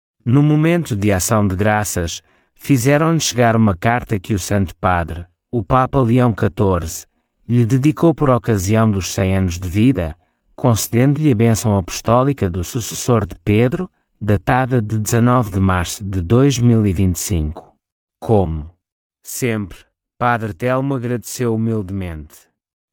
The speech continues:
"Não mereço. Sou um pobrezinho", repetia em sordina. Já no almoço no seminário de São José, onde se sentou como seu querido amigo Padre Adelino Paes,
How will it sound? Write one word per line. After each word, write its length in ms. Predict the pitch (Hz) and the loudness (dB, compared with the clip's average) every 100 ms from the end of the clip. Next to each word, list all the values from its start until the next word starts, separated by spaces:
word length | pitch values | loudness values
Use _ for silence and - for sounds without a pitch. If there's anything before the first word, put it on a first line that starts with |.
| - | -2
"Não 240 | 110 113 | 0 2
mereço. 680 | 110 107 95 82 - - _ _ _ _ _ _ | 2 2 0 -4 -10 -16 _ _ _ _ _ _
Sou 360 | - 139 127 | -4 2 2
um 80 | 120 | 2
pobrezinho", 840 | 123 120 113 104 98 101 85 78 76 _ _ _ _ - | 2 0 0 -2 -2 -2 -4 -8 -14 _ _ _ _ -14
repetia 640 | - 95 - 131 147 156 | -10 -10 -6 0 4 4
em 60 | 143 | 2
sordina. 800 | - 127 104 101 87 80 73 _ _ _ _ _ | -2 -4 0 -2 -2 -6 -12 _ _ _ _ _
Já 260 | 101 113 123 | -4 0 0
no 140 | 135 | 0
almoço 500 | 139 127 127 143 - | -2 2 4 2 2
no 120 | 117 98 | -2 -2
seminário 580 | - 110 104 101 104 | 0 2 2 2 0
de 120 | 90 - | -2 -4
São 280 | 110 101 | -2 0
José, 540 | 87 101 90 101 98 82 _ _ _ - | 0 -4 -2 0 -2 -4 _ _ _ -2
onde 220 | 131 127 | 2 2
se 100 | - | 0
sentou 480 | - 143 123 143 139 | 0 0 2 2 2
como 240 | - 123 | 2 2
seu 260 | 107 139 131 | 2 2 0
querido 360 | - 135 123 117 | 2 2 4 4
amigo 280 | 110 92 - | 4 2 0
Padre 340 | 123 117 107 | 0 0 0
Adelino 420 | 95 98 101 98 | -2 0 0 0
Paes, 520 | 85 90 82 78 - | 0 0 0 -4 -10